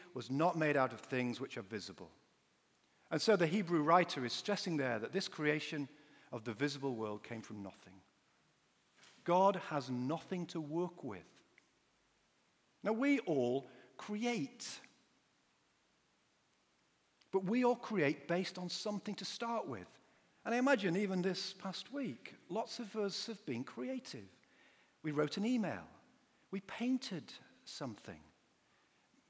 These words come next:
You know, we helped our children maybe build some Lego. Maybe we've done some knitting or crochet or, or some pottery. Maybe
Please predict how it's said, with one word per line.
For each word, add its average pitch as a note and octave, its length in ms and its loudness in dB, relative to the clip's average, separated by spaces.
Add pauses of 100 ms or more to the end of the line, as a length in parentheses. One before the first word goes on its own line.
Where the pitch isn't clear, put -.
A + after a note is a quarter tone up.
(100)
You F#3+ 140 0
know, F3 60 4
we G3 100 6
helped G3+ 380 0
our F#3+ 140 -4
children G#3+ 560 -2
maybe C#3+ 240 0
build E3 300 -2
some F#3 200 -4
Lego. G3+ 360 -4 (840)
Maybe A3 240 8
we've G#3 140 8
done G3 180 6
some F#3+ 280 0
knitting G3 380 0
or C3 120 0
crochet D#3 680 -4
or, A#2 140 -4 (180)
or E3+ 120 0
some E3 180 -4
pottery. D#3 560 -10 (640)
Maybe A3 360 6